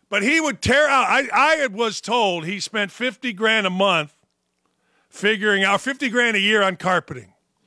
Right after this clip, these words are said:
That's what I was told. Because his dogs were just left. There would be people coming in and out. There was a kid that went to Zionsville High School with Artest. He was on the basketball team, and then he was just gone. Just gone.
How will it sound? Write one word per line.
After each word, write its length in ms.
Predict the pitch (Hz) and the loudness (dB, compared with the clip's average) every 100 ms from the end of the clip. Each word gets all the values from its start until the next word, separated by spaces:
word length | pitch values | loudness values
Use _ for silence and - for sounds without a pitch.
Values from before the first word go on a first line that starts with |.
| _ | _
That's 260 | 180 220 - | -2 -2 -2
what 80 | 208 | -2
I 100 | 202 | 0
was 180 | 185 - | -2 -4
told. 360 | 180 170 120 _ - - - | -2 -2 -2 _ -20 -20 -6
Because 440 | 208 - 226 220 | -4 0 0 0
his 240 | 202 208 135 | -4 -8 -8
dogs 880 | - 247 277 247 202 190 175 - _ _ _ 180 | -2 2 4 4 2 0 -8 -20 _ _ _ -8
were 180 | 196 | -6
just 420 | 170 190 220 - 220 | -4 -2 0 0 -2
left. 220 | 190 - - | -2 -4 -6
There 220 | 233 311 349 | 0 2 0
would 140 | 330 | -2
be 140 | 302 | -2
people 380 | 240 269 294 285 | -2 -4 -4 -6
coming 340 | 202 262 262 240 | -4 -2 -2 -2
in 160 | 254 | 0
and 120 | 254 | 2
out. 180 | 254 226 | 2 0
There 160 | 240 277 | 0 0
was 140 | 240 | -2
a 60 | 226 | -8
kid 340 | - 285 311 | -2 0 0
that 160 | 294 262 | 0 0
went 180 | 269 262 | -2 -4
to 60 | |
Zionsville 580 | 202 247 254 254 208 233 | -4 0 0 -2 0 2
High 220 | 214 247 | 2 0
School 240 | - 240 220 | -4 -6 -2
with 120 | 208 | 0
Artest. 600 | 202 190 190 208 202 - - - | 0 -2 -2 0 -2 -6 -18 -8
He 120 | 240 | -4
was 140 | 254 233 | -2 0
on 160 | 262 | 0
the 60 | 254 | 0
basketball 560 | 262 269 - 254 233 226 | 0 0 -2 -2 -2 0
team, 240 | 240 233 | 0 0
and 80 | 240 | 0
then 80 | 277 | 0
he 80 | |
was 160 | 254 180 | 0 -2
just 200 | 247 165 | -4 0
gone. 360 | 247 240 170 - _ _ _ _ _ _ _ _ _ - | 2 2 0 -6 _ _ _ _ _ _ _ _ _ -8
Just 220 | 254 160 | -4 2
gone. 360 | 269 285 220 | 4 4 2